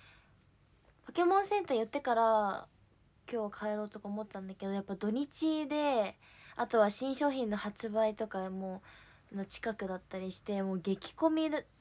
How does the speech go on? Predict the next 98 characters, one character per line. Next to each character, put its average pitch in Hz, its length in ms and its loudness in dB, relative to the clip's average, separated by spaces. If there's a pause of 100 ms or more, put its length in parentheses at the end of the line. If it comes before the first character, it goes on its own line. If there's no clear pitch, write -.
(140)
ぽ 269 140 -6
く 240 140 -2
っ - 20 -10
て、 - 480 -8 (680)
あ 185 180 -8
の、 180 220 -8
情 202 220 -4
報 202 140 -8
を 196 80 -4
調 202 160 -10 (140)
べ 185 80 -14
た - 120 -14
と - 120 -20
ね、 214 180 -14 (360)
も 190 80 -6
う 185 80 -2
激 208 260 0
混 339 160 6
み 339 80 6
だ 330 160 10
と。 - 220 -4 (320)
私 277 340 2
は 320 120 12
い 349 80 6
つ 330 100 4
も 233 100 2
行 226 60 2
く 214 60 -8
時 - 200 -10
毎 294 200 0
回 349 260 2
激 302 180 -4
混 294 140 -4
み 285 120 -2
で、 269 140 2
レ 254 200 4
ジ 262 140 -4
の 220 140 0
列 214 300 -2
が 190 100 0
も 185 100 -6
う 190 40 -8
す 214 180 -6
ん 208 100 -2
ご 240 120 -2
く - 100 -10
て、 208 320 -4 (200)
だ 208 100 -8
か 202 80 -2
ら、 190 100 0
あ、 190 60 -2
今 190 100 -10
日 233 100 -4 (120)
は 226 100 0
ち 226 120 -10
ょ - 20 -12
っ - 40 -20
と 202 220 -8 (560)
や 208 120 -6
ば 220 140 -4
そ 254 120 -2
う 247 40 2
だ 226 120 -2
か 202 100 -4
ら 196 60 -4
我 226 140 -2
慢 233 140 -4
し 214 140 -8
よ 220 60 -2
う 214 40 -8
と 202 120 -14
思 190 100 -12
っ 190 40 -12
て、 - 120 -20
そ - 140 -18
の 208 100 -10
ま 196 60 -10
ま 196 60 -12
帰 - 140 -20
っ - 20 -16
て - 100 -20
き - 180 -20
ま - 60 -20
し - 60 -20 (880)
た。 285 60 2
あ、 285 80 0
撮 254 100 -10
り 254 60 -6
ま 294 120 0
し 285 60 -8
た。 254 60 -2
よ 220 60 0
ろ 226 60 -2
し - 80 -10
く - 40 -8
ど 254 60 -2
う - 20 -2
ぞ。 247 60 -6